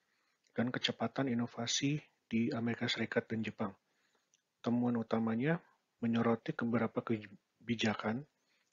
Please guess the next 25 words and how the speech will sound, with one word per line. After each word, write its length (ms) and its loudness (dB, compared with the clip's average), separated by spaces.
yaitu 320 0
upaya 320 4
untuk 320 -2
menghasilkan 640 -2
inovasi 640 0
dengan 240 4
cara 320 0
membangun 480 4
evaluasi 560 2
bersama 480 -2
antara 320 2
siklus 480 2
pengembangan 480 0
inovasi 640 -2
dan 160 2
kemajuan 640 0
kelembagaan. 640 0
Mengingat 560 0
efisiensi 640 0
dalam 240 2
dinamika 480 0
yang 160 0
ada 320 -2
harus 240 -2
dieksplorasi 800 -2